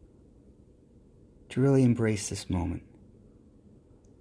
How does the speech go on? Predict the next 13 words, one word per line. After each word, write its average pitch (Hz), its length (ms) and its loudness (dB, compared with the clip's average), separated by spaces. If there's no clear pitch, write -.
to 92 120 -6
recognize 104 920 0
how 113 140 -4
lucky 107 340 0
you 90 220 2
are 80 260 -4
to - 100 -14
be 107 140 -4
alive. 95 560 -2
Bring 127 220 4
in 139 100 4
a 135 40 2
moment 113 540 2